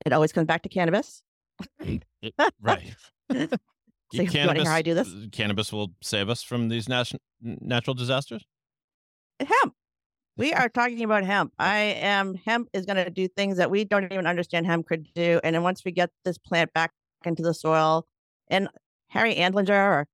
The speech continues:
Speaker 1: the government or someone has to apologize to us because they took it away for a hundred years. And look where we are.
Speaker 2: Mm.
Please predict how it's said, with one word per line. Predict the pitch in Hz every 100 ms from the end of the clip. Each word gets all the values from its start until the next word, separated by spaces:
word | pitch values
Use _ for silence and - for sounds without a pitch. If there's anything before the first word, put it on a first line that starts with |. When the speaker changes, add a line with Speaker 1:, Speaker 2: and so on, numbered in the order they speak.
| _
Speaker 1:
the | 147
government | 190 196 202 156
or |
someone | 139 180 202
has | 208 208
to |
apologize | 160 - 180 175 151 151
to | 151
us | 120 -
because | 165 165
they | 160
took | 160 226
it | 240
away | 175 147
for | 156 151
a | 147
hundred | 185 196
years. | 160 160 -
And | 180
look | 233 302
where | 302
we | 285 262
are. | 277 180 - - _
Speaker 2:
Mm. | 95 98 101 85